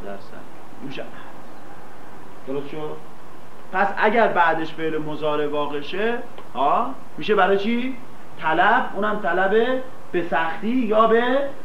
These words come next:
نرمی، که اونو ما می‌تونیم تشخیص بدیم که اینجا به سختی طلب کرده یا به نرمی از سیاق کلام،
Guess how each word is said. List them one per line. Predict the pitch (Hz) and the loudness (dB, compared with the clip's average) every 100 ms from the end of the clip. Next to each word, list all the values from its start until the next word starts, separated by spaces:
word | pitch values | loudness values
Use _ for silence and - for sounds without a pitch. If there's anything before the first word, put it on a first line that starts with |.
| - - - | -6 -6 -4
نرمی، | 151 135 127 127 117 - - - - | -2 0 0 -2 -4 -4 -4 -6 -2
که | 208 | 0
اونو | 220 | 2
ما | 214 | 2
می‌تونیم | 214 202 143 131 | 0 -2 -2 -2
تشخیص | 135 120 135 | -2 -4 -4
بدیم | 123 123 123 | -4 -4 -4
که | 123 | -4
اینجا | 139 135 156 | -4 -4 -4
به | 135 131 | -2 -4
سختی | 139 135 190 | -4 -4 -4
طلب | 208 208 196 190 | -2 0 0 0
کرده | 185 175 | -2 -2
یا | 170 160 156 | -2 -2 -2
به | 160 160 160 - - | -4 -4 -4 -6 -4
نرمی | 131 131 139 | -2 -2 -2
از | 180 143 | -2 -2
سیاق | - 135 120 101 | -2 -2 -2 -4
کلام، | - - | -6 -6